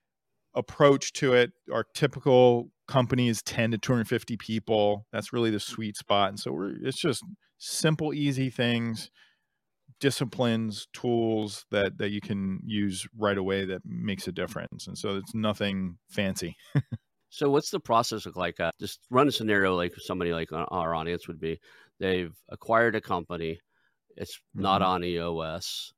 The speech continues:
Speaker 2: Everybody has some system of processes, even if it's all stories and fables from past generations, right? This is the way we've always done it
Speaker 1: Mm-hmm.
Speaker 2: kind of thing.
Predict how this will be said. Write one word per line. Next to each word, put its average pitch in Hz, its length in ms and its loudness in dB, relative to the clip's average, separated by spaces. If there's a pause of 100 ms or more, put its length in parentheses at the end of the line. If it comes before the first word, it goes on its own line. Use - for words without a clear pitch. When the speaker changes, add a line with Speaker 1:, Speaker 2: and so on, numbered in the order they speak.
Speaker 2:
Everybody 127 220 0
has 104 160 -2
some 87 180 -4
system 90 320 -8
of 82 80 -8
processes, 85 560 -4
even 82 200 -4
if 80 120 -8
it's 82 140 -8
all 85 420 0 (380)
stories 107 420 2
and 90 120 -4
fables 87 380 0
from 87 260 -2 (180)
past 95 260 2
generations, 87 640 0
right? 82 260 -2
This 92 160 -6
is 98 140 -8
the 92 80 -6
way 87 120 -2
we've 82 220 -4
always 82 260 -2
done 95 220 -2
it 82 80 -2
Speaker 1:
Mm-hmm. - 40 -18
Speaker 2:
kind 85 160 -4
of 76 100 -12
thing. 85 200 -6